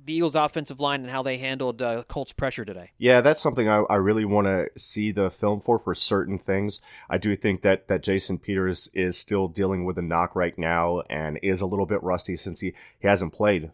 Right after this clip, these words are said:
Speaker 2: you know, meaningful football in a while. He's just coming back, but some of the, some of the false starts, he, he's just gotta be more in tune with the offense there. I think he'll be fine in that, uh, overall, though.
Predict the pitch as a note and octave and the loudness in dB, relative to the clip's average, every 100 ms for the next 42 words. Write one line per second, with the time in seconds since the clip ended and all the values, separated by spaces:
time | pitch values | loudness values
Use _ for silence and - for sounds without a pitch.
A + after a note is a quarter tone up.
0 | _ - E2 D#2 F#2 F2 - F2 A2 - | _ -10 -8 -6 -4 -4 -6 -6 -6 -2
1 | F2 E2+ E2 F#2 E2 E2 E2 E2 E2 F#2 | 0 0 0 -2 -2 0 0 -2 -6 -6
2 | - E2+ D2+ F2+ E2 - E2+ - G#2+ G2+ | -4 -6 -4 -2 -2 -2 -6 -4 -2 -2
3 | F2 - G#2 F2 - F2 - F#2 F2 - | -2 -2 -4 -4 -2 -2 -2 -2 -2 -4
4 | F#2 E2+ F2+ D#2+ - E2+ D#2+ F2 E2 F2 | -6 -6 -6 -8 -6 -6 -4 -6 -6 -4
5 | F2 D#2 F#2+ F2 E2 D#2+ E2+ - D#2+ - | -6 -6 -8 -8 -4 -2 -2 -4 -8 -4
6 | F2+ G2+ F#2 F2 D#2+ - E2 D#2+ D#2+ D#2 | -2 -2 -2 -8 -10 -6 -4 -4 -6 -8
7 | - E2 - D#2 - _ _ - - A2 | -8 -8 -8 -8 -10 _ _ -12 -2 0
8 | E2+ E2 E2+ E2+ E2+ | 2 0 2 2 0